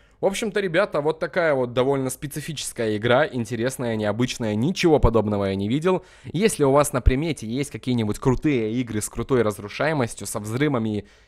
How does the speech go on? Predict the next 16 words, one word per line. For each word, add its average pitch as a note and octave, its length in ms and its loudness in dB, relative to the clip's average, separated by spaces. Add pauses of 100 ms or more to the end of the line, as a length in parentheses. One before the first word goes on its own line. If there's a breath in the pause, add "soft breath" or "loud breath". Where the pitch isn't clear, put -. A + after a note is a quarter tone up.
и B2 80 -8
прочими, A#2+ 400 2
прочими, A2+ 400 -2
прочими G#2+ 440 -8
вещами, D3 360 -6
чтобы G#2 200 -10
все - 140 -10
взрывалось, B2+ 600 -2
кровь, C3 260 -6
кишки A2+ 400 -10 (540 soft breath)
и G#2 80 -10
так G2 180 -6
далее, G#2+ 400 2
пожалуйста, B2+ 540 -4
оставляйте A#2+ 640 -4
их G#2+ 280 -8